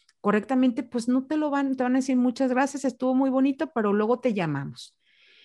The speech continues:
Pero cuando tú te das cuenta, cuando logras conectar con la gente y cuando logras dejar el mensaje correctamente. Entonces tenemos esa pequeña frase de impacto, ese, ese saludo, esa introducción, ese desarrollo y esa conclusión.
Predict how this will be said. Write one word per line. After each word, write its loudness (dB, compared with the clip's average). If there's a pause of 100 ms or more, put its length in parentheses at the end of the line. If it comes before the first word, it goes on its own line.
(500)
Pero 6
cuando 8
tú 6
te 2
das 4
cuenta, 2
cuando 0
logras 0
conectar -2
con -2
la 2
gente -2
y -8
cuando 0
logras 0
dejar -2
el 0
mensaje -4
correctamente. -6 (180)
Entonces 0
tenemos 4 (360)
esa -2
pequeña -2
frase -6
de -2
impacto, -4
ese, 0
ese -2
saludo, 0
esa -6
introducción, -2 (320)
ese -4
desarrollo -2
y -2
esa -6
conclusión. -8